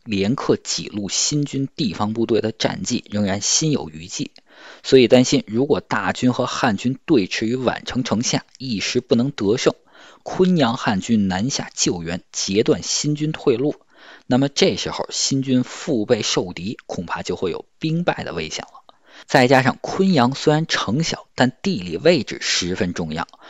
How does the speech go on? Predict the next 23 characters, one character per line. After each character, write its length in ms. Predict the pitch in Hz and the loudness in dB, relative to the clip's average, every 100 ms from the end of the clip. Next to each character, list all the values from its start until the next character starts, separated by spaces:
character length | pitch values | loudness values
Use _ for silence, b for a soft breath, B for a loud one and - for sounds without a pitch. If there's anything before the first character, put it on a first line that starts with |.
| B - | B -6
是 180 | - | 0
连 300 | 113 107 107 | 2 2 2
接 160 | 135 156 | 6 6
洛 340 | 165 180 113 | 6 4 4
阳 160 | 95 113 | 2 0
到 160 | 131 101 | 2 0
宛 360 | 92 85 - | -2 -8 -8
城 200 | - 104 | -6 -2
的 120 | 117 | -2
水 380 | 110 - - - - | 0 -4 -4 -6 -6
陆 180 | 113 104 | -8 0
交 220 | - 143 | 2 2
通 200 | - 170 | 0 -4
枢 300 | - 208 208 | -2 0 -2
纽， 240 | - - _ _ B B B | -4 -12 _ _ B B B
所 200 | - 110 | 6 6
以 60 | |
王 300 | 98 90 101 | 6 2 2
毅 80 | 123 | 0
还 160 | - 98 | 0 -2
是 60 | 101 | 0
决 160 | 92 | -4
定 180 | 90 | -2